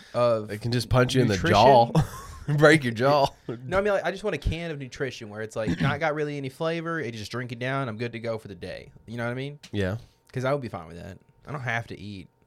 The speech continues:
Speaker 1: I have eating as a luxury then.
Speaker 2: <laughs> Yeah.
Speaker 1: Maybe that's what we need as a society is to, like, to go back to where it's just, like, eating is a luxury.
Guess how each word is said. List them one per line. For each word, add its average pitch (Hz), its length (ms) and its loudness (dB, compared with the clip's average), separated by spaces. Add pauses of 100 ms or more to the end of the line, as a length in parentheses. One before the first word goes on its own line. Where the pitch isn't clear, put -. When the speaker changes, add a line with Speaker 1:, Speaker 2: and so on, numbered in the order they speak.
(200)
Speaker 1:
I 131 80 -4
have 143 260 -2
eating 127 300 -8
as 104 80 -12
a 101 40 -8
luxury 98 640 -12
then. - 880 -4 (300)
Speaker 2:
<laughs> - 0 - (560)
Yeah. 196 220 -4
Speaker 1:
Maybe 156 140 8
that's - 160 6
what 175 100 -2
we 151 60 -4
need 147 180 -6
as 117 120 -6
a 113 60 -12
society 113 600 -4
is 101 100 -10
to, - 80 -12
like, 104 180 -4
to 117 80 -12
go 117 180 -2
back 110 320 -4
to - 100 -10
where 104 140 -4
it's 101 100 -12
just, - 180 -12
like, 101 140 -8
eating 131 280 -6
is 113 60 -8
a 104 80 -6
luxury. 117 720 -6